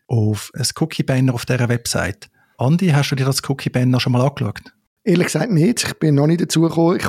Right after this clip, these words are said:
Speaker 2: bin, äh, nicht unbedingt, äh, auf dieser Website jetzt schon rumgeturnt. Ich habe, äh, nur gehört von dir, dass es da das ein oder andere Thema gibt, wo es dazu zu besprechen gäbe.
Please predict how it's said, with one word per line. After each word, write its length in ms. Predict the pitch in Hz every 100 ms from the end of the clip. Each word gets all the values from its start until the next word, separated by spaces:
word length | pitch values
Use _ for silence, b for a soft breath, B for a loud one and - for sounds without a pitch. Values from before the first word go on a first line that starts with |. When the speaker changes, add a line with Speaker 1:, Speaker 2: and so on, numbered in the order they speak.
| -
Speaker 2:
bin, 260 | - 151 147
äh, 360 | 135 135 131
nicht 180 | 131 156
unbedingt, 480 | 160 160 156 156 -
äh, 200 | 147 143
auf 160 | - -
dieser 240 | 147 135
Website 420 | 131 151 - 160 151
jetzt 160 | -
schon 140 | - -
rumgeturnt. 920 | 156 175 - 135 151 180 208 - - _ -
Ich 180 | 135
habe, 300 | 135 135 135
äh, 100 | 131
nur 220 | 131 139 170 -
gehört 280 | - 151 -
von 120 | 185
dir, 280 | 156 143 - B B -
dass 160 | 147 135
es 80 |
da 80 | 139
das 140 | 143 143
ein 160 | 147
oder 220 | 139 131
andere 300 | 131 131 131
Thema 380 | 120 135 139 147
gibt, 300 | 139 143 -
wo 80 | 151
es 80 | -
dazu 340 | 143 - 131
zu 160 | 127 -
besprechen 460 | 120 139 135 -
gäbe. 420 | 139 - - -